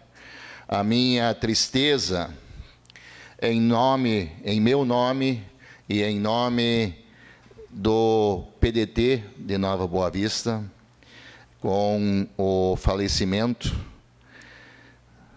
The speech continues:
de um amigo e colega meu, inclusive, há muitos e muitos anos na banda Os Geniais, né? É meu, é,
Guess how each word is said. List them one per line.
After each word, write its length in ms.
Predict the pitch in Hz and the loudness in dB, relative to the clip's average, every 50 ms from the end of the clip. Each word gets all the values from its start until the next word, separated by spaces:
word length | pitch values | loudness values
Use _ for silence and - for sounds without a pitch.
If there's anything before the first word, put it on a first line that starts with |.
| - - | -14 -6
de 120 | 101 95 | -4 -2
um 120 | 92 92 | 0 0
amigo 600 | 87 82 90 95 104 117 120 120 107 110 107 101 92 85 - - - - - - - - - - _ _ - _ _ _ | 0 0 0 2 2 2 2 0 0 -2 -2 -2 -4 -8 -14 -18 -20 -20 -20 -20 -20 -20 -20 -20 _ _ -20 _ _ _
e 800 | - 85 87 87 87 85 85 85 85 85 85 80 80 78 76 80 92 95 - _ _ _ _ _ _ _ _ _ _ _ _ _ _ - | -8 -6 -4 -2 -2 -2 -2 -2 -2 -2 -2 -2 -2 -4 -6 -6 -10 -12 -16 _ _ _ _ _ _ _ _ _ _ _ _ _ _ -2
colega 580 | - 90 82 87 95 107 113 117 104 101 98 | 0 0 0 0 0 0 0 0 0 -2 -2
meu, 360 | 90 95 95 104 110 113 110 | 0 0 0 0 2 0 0
inclusive, 760 | 104 98 90 - 90 85 80 90 98 107 107 101 101 90 82 80 78 - - _ _ _ - - - - - - - - - - - - - _ - | -2 -2 -2 -2 -4 -2 -2 -2 -2 0 0 0 -2 -2 -4 -6 -10 -18 -20 _ _ _ -20 -20 -20 -20 -20 -20 -20 -20 -20 -20 -20 -20 -20 _ -10
há 200 | - - 92 90 | -8 -6 -4 -2
muitos 600 | 90 92 101 113 123 131 131 120 - 101 90 92 | 0 2 2 4 4 2 2 0 -2 -4 -2 -2
e 60 | 98 | 0
muitos 420 | 98 101 104 101 - 95 87 76 | 0 0 -2 -2 -2 -4 -2 -2
anos 460 | 95 95 104 107 104 95 - - - - - | -2 0 0 0 0 0 -2 -6 -8 -6 -4
na 440 | 113 98 92 95 95 95 95 90 92 | -2 0 2 2 2 2 2 0 -2
banda 440 | 85 87 98 101 110 110 104 98 | -2 -2 0 2 2 2 2 2
Os 100 | 95 90 | 0 -2
Geniais, 720 | 90 92 87 87 87 85 87 95 107 117 117 - - - | -2 -4 -2 -2 -2 -2 -2 -2 -2 -4 -4 -2 -4 -4
né? 240 | 80 80 98 113 120 113 - _ _ _ _ _ _ _ - - - - - - - - - - - - | -2 -4 -4 -6 -6 -10 -16 _ _ _ _ _ _ _ -20 -20 -20 -20 -20 -20 -20 -20 -20 -20 -18 -10
É 460 | - - - 98 98 101 104 104 101 98 | -4 -2 0 2 2 2 2 2 2 2
meu, 640 | 104 107 110 113 113 113 110 107 104 98 95 87 - - - - - _ _ _ _ - - - | 2 2 4 4 4 4 4 4 2 2 0 0 -2 -6 -14 -20 -20 _ _ _ _ -20 -14 -6
é, 400 | - 95 92 90 92 90 87 87 | -4 -2 -2 0 0 0 0 -2